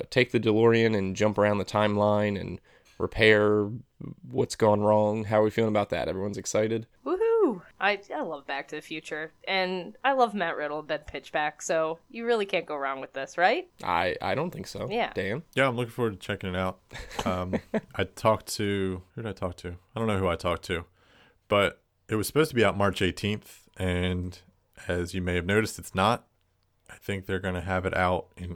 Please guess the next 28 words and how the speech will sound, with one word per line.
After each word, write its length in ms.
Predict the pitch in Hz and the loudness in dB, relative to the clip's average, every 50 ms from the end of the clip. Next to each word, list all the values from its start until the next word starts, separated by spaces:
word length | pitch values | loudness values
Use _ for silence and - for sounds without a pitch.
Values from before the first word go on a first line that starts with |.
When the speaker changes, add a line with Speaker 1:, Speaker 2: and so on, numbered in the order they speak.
| - - | -10 -8
Speaker 3:
early 280 | - 87 80 90 87 - - | -6 -6 -4 -6 -6 -6 -6
April. 420 | 92 87 - - - 82 - - - _ _ _ _ _ _ | -6 -6 -6 -6 -6 -6 -6 -6 -10 _ _ _ _ _ _
So, 380 | - - 98 92 90 90 92 - _ _ _ _ | -6 0 2 4 4 2 0 -4 _ _ _ _
note 320 | 101 98 104 104 95 92 | -2 0 2 2 2 0
to 80 | - 92 | -4 -4
publishers, 500 | - 110 101 95 98 92 - 95 85 - | 2 2 2 4 2 0 0 -2 -2 0
stop 260 | - 104 95 87 - - | 2 2 2 2 2 0
putting 260 | - 101 95 92 90 | 2 2 2 2 2
release 320 | 87 87 90 90 - - | 0 0 0 -2 -2 -4
dates 420 | - 90 87 85 - - - - - | -4 -4 -4 -4 -6 -8 -10 -10 -8
on 280 | - 90 90 87 87 85 | -8 -6 -6 -6 -6 -4
things 360 | - 82 82 82 82 82 85 | -4 -4 -4 -4 -6 -8 -8
and 140 | 80 85 87 | -8 -8 -6
then 120 | 87 87 | -8 -6
not 240 | 82 85 - - - - _ _ - - | -6 -6 -8 -8 -12 -18 _ _ -12 -8
meeting 320 | 87 85 85 80 82 90 | -6 -6 -6 -6 -6 -8
them. 180 | 90 90 87 90 - | -8 -10 -10 -12 -16
<laughs> 40 | _ - - - - - - - - - - 170 - - - | _ 2 2 8 8 8 8 8 4 6 8 6 6 8 4
Speaker 1:
Well, 280 | - 107 101 107 - - - - - - | 2 4 4 0 0 -2 -6 -16 -20 -16
story 440 | - - - - - 117 120 123 117 | -12 -10 -8 0 2 4 6 6 6
of 100 | 117 113 | 4 2
the 80 | 113 101 | 0 -2
hobby. 360 | 92 90 87 85 85 87 - _ _ _ _ | -2 -4 -4 -4 -6 -8 -10 _ _ _ _
Next 320 | - 127 135 135 - - | 0 0 0 0 2 0
up, 120 | 156 135 - | 2 4 4
we've 120 | 143 127 | 2 2
got 240 | - 127 117 104 - | 4 2 2 2 0
Chronicles. 1080 | - - - 131 123 127 135 143 143 147 - 151 147 143 143 143 139 139 139 127 - | -8 -4 0 2 4 4 4 4 2 2 4 4 4 6 6 4 4 2 0 -2 -6